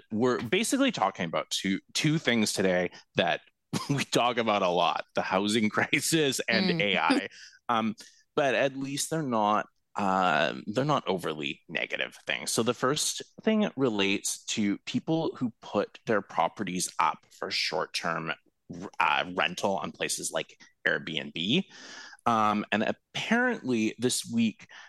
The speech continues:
Speaker 1: there is going to be some new items in the, uh, fiscal policy for the federal government that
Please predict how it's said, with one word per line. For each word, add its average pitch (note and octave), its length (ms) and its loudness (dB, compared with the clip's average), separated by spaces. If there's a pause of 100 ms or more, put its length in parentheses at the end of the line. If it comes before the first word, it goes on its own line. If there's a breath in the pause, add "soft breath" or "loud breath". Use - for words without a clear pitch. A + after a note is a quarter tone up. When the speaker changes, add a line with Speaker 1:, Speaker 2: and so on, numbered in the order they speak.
(140 loud breath)
Speaker 1:
there A#2 420 2
is A2+ 160 0
going B2+ 220 -2
to - 100 -8
be A2+ 380 2
some A2 360 0
new B2+ 720 4 (380)
items G#2+ 840 2
in G2 500 0
the, F#2+ 460 -2
uh, F2+ 140 2
fiscal C#3+ 720 0
policy B2 500 0
for A#2 140 -4
the G#2+ 60 0
federal G2 320 2
government G2+ 520 2
that G#2+ 160 2